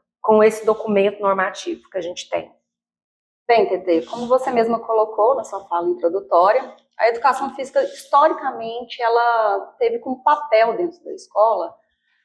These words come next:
Speaker 2: a formação de atletas, a, essa aptidão física, né, relacionada à saúde. Então, essa sempre, ela constituiu como uma base da educação física durante muito tempo.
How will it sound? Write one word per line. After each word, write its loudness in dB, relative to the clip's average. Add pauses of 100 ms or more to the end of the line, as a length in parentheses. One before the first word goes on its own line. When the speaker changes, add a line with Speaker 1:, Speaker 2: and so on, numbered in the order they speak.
(180)
Speaker 2:
a 2 (180)
formação -2
de -2
atletas, 2 (600)
a, 6
essa 0
aptidão -4 (140)
física, -2
né, -2
relacionada 0
à -14
saúde. 0 (320)
Então, 2
essa 2
sempre, 2 (220)
ela 6
constituiu -8
como -4
uma 2
base 0
da 2
educação -6
física -14
durante -2
muito 4
tempo. -6